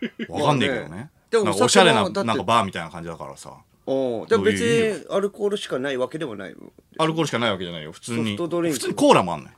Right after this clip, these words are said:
Speaker 1: うん。
Speaker 2: コーラもあんだけど、
Speaker 1: あ、じゃあコーラでいい。
Speaker 2: なんか、「いやいや、僕もじゃあ山椒サワー」みたいな。
Speaker 1: え、飲めないんでしょ？だって。
Speaker 2: あのね、ちょっ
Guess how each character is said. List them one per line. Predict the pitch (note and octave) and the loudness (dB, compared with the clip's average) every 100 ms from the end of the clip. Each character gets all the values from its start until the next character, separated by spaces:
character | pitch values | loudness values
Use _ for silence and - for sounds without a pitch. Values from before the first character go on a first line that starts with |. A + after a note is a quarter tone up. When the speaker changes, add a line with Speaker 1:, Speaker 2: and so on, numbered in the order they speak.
| _ | _
Speaker 1:
う | - C#3+ C3+ A#2 | -2 0 0 0
ん。 | |
Speaker 2:
コ | A#3+ | 4
ー | |
ラ | F3 | 6
も | A#2+ | 6
あ | C#3 | 4
ん | |
だ | E3 | 2
け | - | 2
ど、 | |
Speaker 1:
あ、 | - | 2
じ | |
ゃ | |
あ | |
コ | A2+ | 2
ー | |
ラ | |
で | G#2 | 0
い | |
い。 | A#2 | -4
Speaker 2:
な | |
ん | F#2+ | -4
か、 | D#3+ | -4
「い | |
や | D3 | -4
い | |
や、 | |
僕 | A#2+ C3+ C3+ | -4 -6 -6
も | C3 | -6
じ | A#2+ | -6
ゃ | G2+ | -8
あ | |
山 | - G#2+ | -8 -12
椒 | A2 | -12
サ | - | -10
ワ | G2 D2+ | -8 -8
ー」 | |
み | D#2 | -12
た | - | -20
い | |
な。 | - _ _ _ _ - G3 | -20 _ _ _ _ -2 2
Speaker 1:
え、 | B3 | 4
飲 | |
め | F#4 | 2
な | G4+ F3 | 2 -2
い | |
ん | A2+ | -4
で | |
し | F#2+ | -8
ょ？ | - | -16
だ | - | -18
っ | - | -18
て。 | - - _ - | -20 -20 _ -4
Speaker 2:
あ | A#2+ | -2
の | A2 | -2
ね、 | G2+ D2+ - _ _ _ _ - G#3 | -2 -6 -14 _ _ _ _ -12 -6
ち | - | -2
ょ | |
っ | F#4 | -2